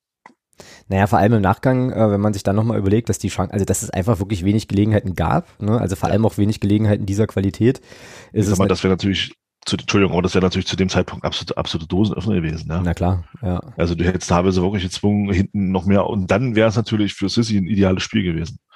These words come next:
Speaker 1: Dosenöffner ist eine Phrase, oder?
Speaker 2: Ja, mit Muss.
Speaker 1: Ja,
Speaker 2: Ähm,
Speaker 1: hervorragend. So.
Speaker 2: und dann wär's für Sissi das ideale Spiel gewesen. So, spätestens mit dem eins eins dann nach der Halbzeit, machen die natürlich hinten dicht.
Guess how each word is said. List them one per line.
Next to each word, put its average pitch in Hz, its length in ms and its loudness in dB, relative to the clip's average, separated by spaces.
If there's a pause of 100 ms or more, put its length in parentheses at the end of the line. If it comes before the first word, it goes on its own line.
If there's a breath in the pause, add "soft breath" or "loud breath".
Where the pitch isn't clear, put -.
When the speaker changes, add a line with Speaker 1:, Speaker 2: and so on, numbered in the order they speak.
Speaker 1:
Dosenöffner 117 440 4
ist 113 60 2
eine 107 80 0
Phrase, 98 360 -2
oder? 101 300 -4 (460 soft breath)
Speaker 2:
Ja, 82 360 -4
mit 73 160 -8
Muss. 90 240 -4 (380 loud breath)
Speaker 1:
Ja, - 80 -2
Speaker 2:
Ähm, - 80 0
Speaker 1:
hervorragend. 85 460 -2 (220)
So. 98 200 -2
Speaker 2:
und - 540 -10
dann 85 120 2
wär's 98 160 4
für - 80 -2
Sissi 107 260 0
das 104 140 2
ideale 104 340 4
Spiel 127 180 0
gewesen. 82 460 -4 (300)
So, 101 500 2 (1800 loud breath)
spätestens 92 480 0
mit 98 120 2
dem 87 80 2
eins 92 200 2
eins 95 200 2
dann 104 100 2
nach 101 140 4
der 87 100 2
Halbzeit, 92 480 2 (500 loud breath)
machen 90 300 -2
die 104 80 0
natürlich 101 360 0
hinten 98 260 -2
dicht. - 400 0